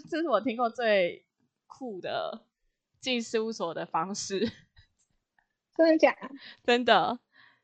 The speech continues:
Speaker 1: 但他后来没有待很久，他就离职了啦。毕竟你也知道，就是四月那时候会缺人的时候，就是
Speaker 2: 可怕的时候。
Speaker 1: 没错，就是可-，
Speaker 2: 最可怕的时候。
Speaker 1: 可怕的时候会缺人，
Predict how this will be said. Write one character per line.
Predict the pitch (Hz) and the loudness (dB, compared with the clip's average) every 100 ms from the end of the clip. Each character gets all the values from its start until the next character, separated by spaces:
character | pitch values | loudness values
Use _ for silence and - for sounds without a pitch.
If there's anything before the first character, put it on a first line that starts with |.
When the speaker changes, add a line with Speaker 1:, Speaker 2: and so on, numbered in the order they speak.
| _ - | _ 0
Speaker 1:
但 | 494 | 8
他 | 427 453 | 10 10
后 | 320 | 8
来 | 240 | 8
没 | |
有 | 233 | 4
待 | 220 226 | 6 6
很 | 208 | 4
久， | |
他 | 180 | -2
就 | 190 190 | -2 -6
离 | 165 | -10
职 | - | -12
了 | - | -10
啦。 | - - - | -6 -6 -2
毕 | |
竟 | 294 294 | -2 0
你 | |
也 | 220 | 0
知 | - | 2
道， | 185 190 | 2 2
就 | - 220 | -2 -6
是 | 226 | -6
四 | 226 - 247 | -8 -10 -6
月 | 214 208 | -4 -4
那 | 214 | -4
时 | 190 | -2
候 | 185 | -2
会 | 185 | -4
缺 | - 175 | -6 -6
人 | 165 92 | -6 -10
的 | - | -16
时 | 147 | -8
候， | 156 156 | -8 -8
就 | 160 | -12
是 | 170 147 98 202 _ _ _ _ _ _ _ - | -16 -18 -20 -20 _ _ _ _ _ _ _ -6
Speaker 2:
可 | - | -2
怕 | 240 262 214 | 4 6 4
的 | 202 | -2
时 | - | -4
候。 | 196 220 - _ _ _ | -4 -4 -6 _ _ _
Speaker 1:
没 | 170 165 | -12 -10
错， | - 170 87 | -8 -8 -8
就 | - | 0
是 | 269 226 | 2 6
可-， | - 214 | 6 6
Speaker 2:
最 | |
可 | |
怕 | 220 | 4
的 | 202 | 0
时 | - | 8
候。 | 330 | 10
Speaker 1:
可 | 226 | 12
怕 | 381 294 | 10 10
的 | 220 | 8
时 | 220 202 | 4 4
候 | 226 233 | 6 6
会 | 262 220 | 2 -2
缺 | - 202 | -4 -4
人， | 190 104 | -4 -8